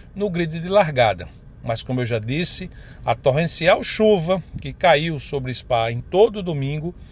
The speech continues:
impediu que a prova se realizasse. Os pontos foram distribuídos conforme a regra.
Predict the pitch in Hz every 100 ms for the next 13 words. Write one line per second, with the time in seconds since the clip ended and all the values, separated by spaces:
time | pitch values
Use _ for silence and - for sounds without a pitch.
0 | - - - 214 - 202 143 151 143 -
1 | - 143 - 123 120 - 123 127 151 127
2 | 85 - - - - - - - - -
3 | 220 - 294 294 247 - 240 220 208 196
4 | - 202 170 170 196 190 - 196 - 185
5 | 170 196 156 143 98 -